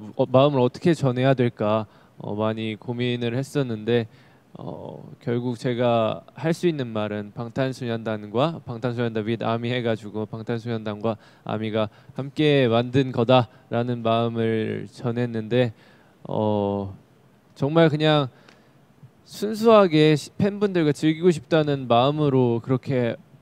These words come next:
만든 곡이었는데 너무 좋은 성적이 나와서 너무 행복했던 것 같습니다. 다 우리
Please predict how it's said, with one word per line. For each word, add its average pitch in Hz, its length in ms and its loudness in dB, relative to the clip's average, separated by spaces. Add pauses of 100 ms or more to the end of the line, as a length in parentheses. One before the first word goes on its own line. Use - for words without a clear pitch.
만든 135 440 2
곡이었는데 120 720 0
너무 110 360 -4
좋은 127 640 0 (300)
성적이 151 460 0
나와서 110 580 0
너무 107 480 -6 (400)
행복했던 147 760 -4
것 123 140 -4
같습니다. 110 760 -16
다 107 340 -6 (460)
우리 104 400 -6